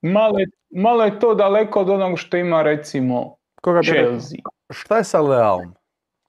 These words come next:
Speaker 3: Zna li netko?
Speaker 2: A nisam sad
Speaker 1: No.
Speaker 2: vidio
Speaker 3: Nisam
Speaker 2: kako, kako
Speaker 3: jučer
Speaker 2: je
Speaker 3: ispratio.
Speaker 2: ozljeda, u-, izašao je
Speaker 3: Da.
Speaker 2: u ranoj fazi utakmice zbog ozljede. Mislim da se hvatao za zadnju
Speaker 3: Zadnju
Speaker 2: ložu.
Speaker 3: da.
Speaker 2: A to obično znači da nije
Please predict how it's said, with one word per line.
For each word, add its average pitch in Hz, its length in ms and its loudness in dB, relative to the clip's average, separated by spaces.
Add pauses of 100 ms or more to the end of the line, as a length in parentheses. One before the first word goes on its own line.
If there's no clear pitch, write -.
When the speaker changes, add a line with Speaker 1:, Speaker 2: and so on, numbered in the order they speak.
(260)
Speaker 3:
Zna 110 220 -6
li 104 120 -6
netko? 92 300 -16 (540)
Speaker 2:
A - 120 -4
nisam 175 560 -2
sad 196 220 0
Speaker 1:
No. 170 60 -2
Speaker 2:
vidio 170 400 4
Speaker 3:
Nisam 147 260 -6
Speaker 2:
kako, 175 200 2
kako 175 160 0
Speaker 3:
jučer 165 220 2
Speaker 2:
je 160 60 4
Speaker 3:
ispratio. 160 540 -2
Speaker 2:
ozljeda, 185 340 2
u-, 196 120 4
izašao 156 520 0
je 151 220 0 (220)
Speaker 3:
Da. 120 220 -2
Speaker 2:
u - 40 4
ranoj 160 280 0
fazi 165 280 -2
utakmice 165 480 -6
zbog 156 200 -8
ozljede. 165 200 0
Mislim 165 160 -4
da 160 80 0
se 160 180 -6
hvatao 160 300 -2
za 151 80 0
zadnju 156 180 0
Speaker 3:
Zadnju 151 240 2
Speaker 2:
ložu. 165 260 2
Speaker 3:
da. 92 160 -12 (1300)
Speaker 2:
A - 80 -16
to 185 300 4
obično 185 520 2
znači 175 340 0
da 175 120 2
nije 180 300 2